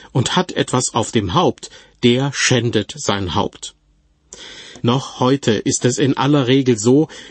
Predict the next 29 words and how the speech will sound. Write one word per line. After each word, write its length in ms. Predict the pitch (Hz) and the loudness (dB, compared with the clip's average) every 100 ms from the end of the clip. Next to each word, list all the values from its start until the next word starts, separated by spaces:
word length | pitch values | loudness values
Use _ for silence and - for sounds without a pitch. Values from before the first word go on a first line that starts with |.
| - | -8
dass 220 | - 123 | -4 0
Männer 300 | 123 175 190 | 2 4 2
ihren 340 | 180 135 127 104 | 2 0 0 0
Hut 240 | 156 - - | 0 0 -4
abnehmen, 720 | 110 - 131 131 147 156 120 | -4 0 2 4 2 0 0
wenn 180 | 110 113 | 0 2
sie 160 | 123 | 0
eine 220 | 127 127 151 | 0 0 0
Kirche 400 | - 120 - 113 | 2 2 0 -2
betreten. 640 | 113 - 110 - - 120 _ _ _ _ | -4 -2 -2 -2 -8 -10 _ _ _ _
Aber 300 | - 98 95 - | -4 -2 -2 -4
kaum 280 | - 127 147 | -2 0 2
jemand 440 | 113 127 120 - | 2 2 0 2
würde 260 | 123 131 131 | 2 2 -2
auf 140 | 117 | -4
die 180 | - 143 | -4 -4
Idee 280 | 120 120 131 | 0 0 0
kommen, 380 | - 131 147 135 - - - | 0 2 2 0 -8 -20 -6
einem 280 | 113 107 101 | -2 0 0
Mann, 400 | 98 120 185 185 - | 2 2 0 -2 -4
der 100 | 107 | -4
seinen 340 | 95 98 101 - | -2 -2 -4 -2
Hut 220 | 127 - | -4 0
aufbehält, 580 | 131 131 139 127 139 - - - | -2 0 0 2 0 -2 -18 -8
vorzuwerfen, 880 | - 165 185 143 117 120 131 151 - - _ 131 | 0 0 2 0 2 0 0 0 -2 -10 _ 0
er 200 | 123 135 | 2 0
schände 540 | - - 113 107 120 | -2 -2 0 0 0
sein 380 | - 117 120 107 | 0 -2 -2 -2
Haupt. 420 | 104 - - | -2 -2 -10